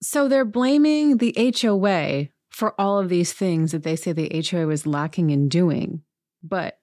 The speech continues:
if Erica had just put the alarm system on before they went out to dinner, then the alarm system would have gone off.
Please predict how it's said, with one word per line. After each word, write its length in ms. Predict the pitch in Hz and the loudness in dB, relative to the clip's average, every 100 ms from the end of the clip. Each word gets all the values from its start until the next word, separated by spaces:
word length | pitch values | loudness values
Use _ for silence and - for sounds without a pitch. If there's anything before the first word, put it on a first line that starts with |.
| - | -4
if 240 | 196 170 - | -2 -2 -4
Erica 460 | 202 226 247 247 214 | 0 0 0 -2 -2
had 300 | 185 190 175 | 0 -2 0
just 220 | 196 - | -4 -4
put 260 | - 269 | -4 -4
the 160 | - 254 | -2 -4
alarm 500 | 185 185 196 285 370 | -2 0 2 2 2
system 580 | 330 - 196 - 165 151 | 0 -4 -4 -2 -2 -2
on 460 | - 170 151 156 165 | -2 -2 0 -2 -2
before 320 | 175 - 220 | -4 -4 -2
they 140 | 214 208 | 0 0
went 180 | 196 | 2
out 160 | 196 - | 0 -2
to 140 | - 170 | -4 -6
dinner, 720 | - 247 294 196 151 151 165 _ _ _ - | -4 -2 2 2 0 -2 -4 _ _ _ -2
then 100 | 208 | 0
the 80 | |
alarm 320 | 208 208 220 208 | 2 2 2 0
system 460 | - 220 226 208 | -2 -4 -2 0
would 120 | 202 | 0
have 140 | 202 185 | 0 -2
gone 260 | 190 185 | -2 -2
off. 340 | 190 240 - | 0 0 -2